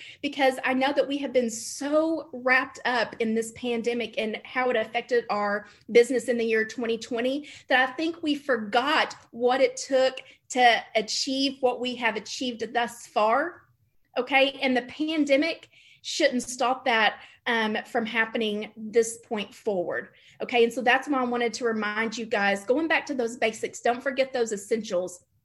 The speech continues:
is so important in achieving your goals for twenty twenty-one. All right. Okay. So I'm gonna remind you,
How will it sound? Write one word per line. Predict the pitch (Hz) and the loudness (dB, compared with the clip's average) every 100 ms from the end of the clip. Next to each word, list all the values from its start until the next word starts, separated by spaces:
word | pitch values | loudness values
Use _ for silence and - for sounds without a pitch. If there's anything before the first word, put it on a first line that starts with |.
| _ _ - | _ _ -10
is | 233 214 | -6 -6
so | - 277 262 | -2 2 2
important | 240 - 220 202 202 - - - | 2 0 -2 0 -4 -8 -12 -2
in | 240 | -2
achieving | 220 - 247 226 220 | -2 -4 -4 -2 -2
your | 220 | -2
goals | 202 202 202 202 | 0 0 0 -4
for | 196 | -10
twenty | 196 202 190 | -8 -6 -6
twenty-one. | - 202 170 160 - 202 - _ - - | -6 -8 -8 -10 -12 -14 -16 _ -16 -12
All | 220 | -6
right. | 226 294 320 _ _ - _ _ - - | -2 -2 -4 _ _ -20 _ _ -20 -8
Okay. | 262 277 480 - | -6 4 6 6
So | 294 | 4
I'm | 247 311 | 4 4
gonna | 339 320 | 4 4
remind | 285 277 269 302 294 | 4 4 4 4 2
you, | 320 311 | 0 0